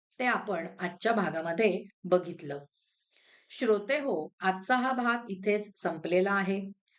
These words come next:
तुम्हाला जर का हा भाग आवडला असेल तर ह्या भागाला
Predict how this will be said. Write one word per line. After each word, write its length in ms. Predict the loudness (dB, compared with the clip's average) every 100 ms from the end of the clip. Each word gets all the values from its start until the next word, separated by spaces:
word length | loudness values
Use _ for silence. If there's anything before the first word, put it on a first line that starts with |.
| _ _ _
तुम्हाला 460 | -2 0 0 0 0
जर 200 | 0 0
का 120 | -2
हा 160 | -2 -2
भाग 280 | 0 0
आवडला 440 | 0 -4 -2 0 0
असेल 440 | 0 0 0 0 -6 _ _ _
तर 120 | 0
ह्या 240 | 2 0 -2
भागाला 540 | -2 0 0 0 -2